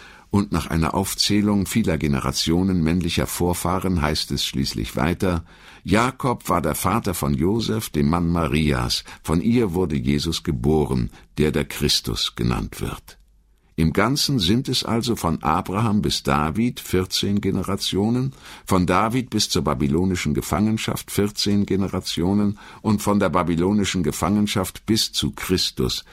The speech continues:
vierzehn Generationen. Auch bei Lukas, der sein Evangelium kurz nach Matthäus verfasst,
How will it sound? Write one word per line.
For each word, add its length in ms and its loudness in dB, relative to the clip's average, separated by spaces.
vierzehn 840 0
Generationen. 1040 -4
Auch 240 -2
bei 140 2
Lukas, 720 0
der 100 4
sein 180 2
Evangelium 760 2
kurz 320 0
nach 320 0
Matthäus 560 2
verfasst, 580 -2